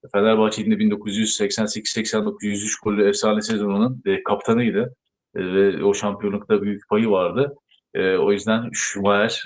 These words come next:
e, bizim için unutulmaz. Listedeki tek kalecimiz zaten. <laughs> İlk on listemdeki tek kalecimiz,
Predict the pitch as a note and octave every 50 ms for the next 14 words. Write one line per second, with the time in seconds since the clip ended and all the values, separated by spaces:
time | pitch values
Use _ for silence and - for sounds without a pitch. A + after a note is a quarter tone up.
0 | C#2 D2+ F2 F2 F2+ F2 E2+ F2 F2+ G2 G2 - - - F#2+ F#2+ G2 F#2+ - G2+
1 | F#2+ F#2+ F#2 F2 - - _ - A2+ A#2 A2+ - - C#3 C3+ C#3 C#3 C#3 D#3+ D#3+
2 | E3 B2 A2 D3 C#3 - - G2+ G2 D#2 D#2+ D#2+ - - E2 E2+ F2 D#2+ - G2
3 | F#2 - - _ - - - - - G#3 F#3+ - - - D3+ C#3+ C#3 - D3 C3+
4 | C3 C3+ C#3 C3+ - - C#3 C3 C3 C3 C3 C3 C3 C3 C#3 C3 C3 - G#2+ G2+
5 | G2+ G2 G2+ G#2 A#2+ C#3 C#3+